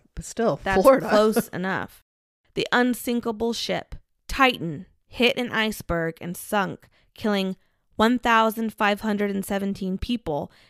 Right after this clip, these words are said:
Speaker 2: in the Atlantic Ocean in Morgan Robertson's Futility, or the Wreck of the Titan,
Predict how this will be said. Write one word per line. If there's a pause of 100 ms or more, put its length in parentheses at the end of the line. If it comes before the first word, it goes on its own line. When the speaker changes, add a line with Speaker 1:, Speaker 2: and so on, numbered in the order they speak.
(220)
Speaker 2:
in
the
Atlantic
Ocean
in
Morgan
Robertson's (240)
Futility, (140)
or
the
Wreck
of
the
Titan,